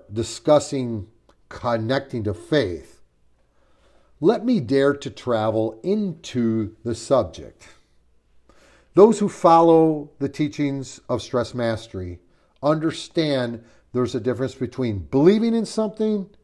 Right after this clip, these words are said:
and knowing something. Belief is a program in the head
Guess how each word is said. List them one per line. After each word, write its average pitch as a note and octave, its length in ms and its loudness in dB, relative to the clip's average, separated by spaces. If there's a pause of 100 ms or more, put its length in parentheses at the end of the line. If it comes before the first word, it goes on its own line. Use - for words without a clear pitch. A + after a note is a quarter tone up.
(120)
and A2+ 260 -6
knowing A2 340 -4
something. D#2+ 560 -16 (880)
Belief D#3 280 4
is C3 120 -4
a B2+ 40 -6
program A#2+ 600 0 (420)
in A#2 160 -6
the A#2+ 120 -6
head G#2 340 -8